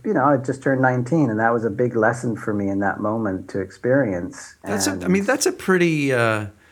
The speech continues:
Speaker 2: youthful age to have that epiphany. You know, I, I, and, and, and I think, um, bec-, <laughs> you know, this,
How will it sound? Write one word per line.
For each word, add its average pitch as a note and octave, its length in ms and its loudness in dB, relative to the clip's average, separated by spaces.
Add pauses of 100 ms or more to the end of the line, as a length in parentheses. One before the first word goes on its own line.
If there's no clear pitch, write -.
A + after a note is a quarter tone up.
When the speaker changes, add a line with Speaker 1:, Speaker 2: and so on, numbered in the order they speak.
(220)
Speaker 2:
youthful A#2+ 720 0
age B2 400 2
to G#2 120 -2
have G2+ 300 0
that G2 220 2
epiphany. E2+ 720 -8 (160)
You G#2+ 160 -2
know, F#2+ 220 0
I, G2 260 2 (520)
I, G2+ 920 -2 (1900)
and, C3+ 160 2
and, C#3 300 2
and B2+ 140 4
I A#2+ 120 6
think, B2 480 -4
um, F#2+ 560 0 (1900)
bec-, - 280 -6 (120)
<laughs> - 180 -8
you B2 180 2
know, A#2+ 120 4
this, B2 240 2